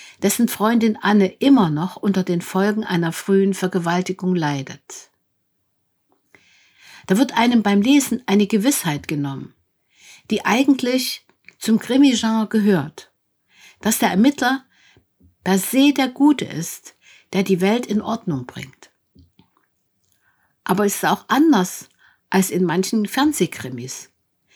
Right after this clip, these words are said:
die uns immer öfter mit völlig kaputten Polizisten konfrontieren, sodass wir nur noch eine kaputte Welt vor Augen haben. Ben hat ein Gewissen,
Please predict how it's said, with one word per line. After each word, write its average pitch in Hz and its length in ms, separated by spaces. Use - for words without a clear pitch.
die 185 80
uns 190 200
immer 233 320
öfter 247 220
mit 190 200
völlig 262 420
kaputten 262 560
Polizisten 214 640
konfrontieren, 135 920
sodass 208 340
wir 202 240
nur 262 320
noch 247 220
eine 208 260
kaputte 220 480
Welt 254 240
vor - 240
Augen 151 360
haben. 151 340
Ben 220 300
hat 262 180
ein 190 160
Gewissen, 214 520